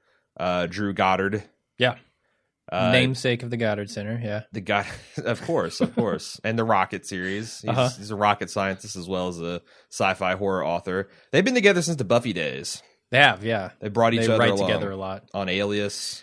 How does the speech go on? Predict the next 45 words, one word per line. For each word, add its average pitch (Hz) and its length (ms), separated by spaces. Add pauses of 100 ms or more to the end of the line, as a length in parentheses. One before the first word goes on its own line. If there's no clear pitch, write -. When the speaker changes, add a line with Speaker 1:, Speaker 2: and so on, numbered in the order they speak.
(120)
Speaker 2:
And 156 180
I 170 60
Speaker 1:
uh, - 20
Speaker 2:
think 196 180
this 175 140
guy, 165 380
this, 139 260
the 175 60
Speaker 1:
Cloverfield. 139 420
Speaker 2:
director 139 400
wrote 127 260
on, 123 320
yeah, 127 160
he 117 120
wrote 135 220
Cloverfield. 131 720
He, 120 300
uh, 104 400 (580)
I - 80
think 156 180
he 170 60
wrote 160 220
on 139 160
Lost 143 460
as 110 80
well. 151 440 (460)
Speaker 1:
Yeah, 139 180
he 147 200
does 160 160
have 165 120
some 117 140
Lost. 104 300
I'm 110 160
looking. 110 420
Uh, 98 300
he's 110 120
got 113 160
some 104 160
Lost, 107 520
uh, 101 320
credits. 117 540
He 110 80
wrote 104 220
nine 101 240
episodes. 113 920